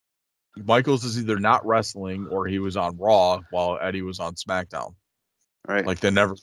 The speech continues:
Speaker 1: really crossed, crossed paths at all. So that, actually, that is a pretty big missed opportunity.
Speaker 2: Yep. So, like, that would be your example.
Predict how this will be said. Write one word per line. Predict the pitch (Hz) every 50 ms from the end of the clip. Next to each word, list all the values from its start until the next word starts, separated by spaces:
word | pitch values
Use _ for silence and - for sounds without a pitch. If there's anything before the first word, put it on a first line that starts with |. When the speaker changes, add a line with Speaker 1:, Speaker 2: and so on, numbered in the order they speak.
| _ -
Speaker 1:
really | 101 98 95 92
crossed, | 87 87 - 101 101 98 92 90 87 - - - - - - _ _ _ _ _ _ _ _ _ _ _ _ _ _ _ _ _ _ _ _ _ _
crossed | - 104 92 87 - -
paths | 92 92 92 90 80 82
at | 76
all. | 78 78 82
So | 87 - 104 107
that, | 104 98 92 85 82 92 92 104
actually, | 131 135 - 104 90 85
that | 104 117 120
is | 123 120 98
a | 82 80
pretty | 78 - 107 98 90
big | 87 82 87 92 95 90 85 82 85 85
missed | 87 87 87 - -
opportunity. | 87 85 - 71 76 - - 87 98 90 - - - - - - _ _ _ _ _ _ _ _ _ _ _ _ _ _ _ _ _ _ _ _ _
Speaker 2:
Yep. | - 101 - - _ _ _ _ _ _ _ _ _ _ _ _ _ _ -
So, | - 113
like, | 110 107 - - _ -
that | 120 135 135
would | 131 127
be | 123 123
your | 117 113 110 101
example. | 80 71 101 101 101 98 - - - - -